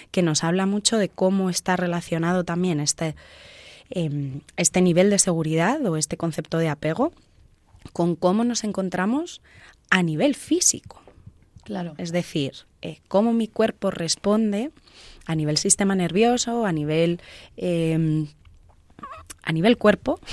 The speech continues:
Speaker 1: a nivel vísceras, a todas esas cosas que suceden, ¿no? Entonces, eso, pues, Bowlby, eh, no llegó. <laughs> No
Speaker 2: Claro.
Speaker 1: llegó. Era un tipo listísimo, seguramente hubiera llegado si hubiera tenido los medios y más tiempo, pero lo que quiero decir es que,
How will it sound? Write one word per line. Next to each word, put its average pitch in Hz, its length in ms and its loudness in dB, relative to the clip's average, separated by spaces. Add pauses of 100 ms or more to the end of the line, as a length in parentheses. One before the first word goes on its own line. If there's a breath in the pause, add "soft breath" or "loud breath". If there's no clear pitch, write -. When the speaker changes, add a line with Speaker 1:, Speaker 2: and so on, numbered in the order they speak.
(140 loud breath)
Speaker 1:
a 170 100 -6
nivel 185 240 2
vísceras, 220 680 -2 (400 loud breath)
a 160 100 0
todas 170 280 0
esas 185 240 -2
cosas 180 260 -2
que 175 120 -2
suceden, 147 600 -4
¿no? 254 180 -4
Entonces, 156 560 -4
eso, 180 360 0
pues, 165 260 -6 (400 loud breath)
Bowlby, 180 580 4 (580 loud breath)
eh, 160 300 -2
no 165 120 4
llegó. 196 400 4
<laughs> - 600 -10
No 165 200 2
Speaker 2:
Claro. 185 380 6
Speaker 1:
llegó. - 20 -4 (640)
Era 143 180 -4
un 147 140 -2
tipo 170 240 4
listísimo, 175 500 2
seguramente 165 580 2
hubiera 165 240 4
llegado 160 280 4
si - 100 -2
hubiera 160 220 2
tenido 170 320 2
los 160 200 -2
medios 180 720 2
y 165 220 0
más 180 200 6
tiempo, 233 440 2 (500 loud breath)
pero 175 160 6
lo 147 100 0
que 156 120 -2
quiero 180 180 4
decir 208 320 0
es 208 120 0
que, 160 220 -2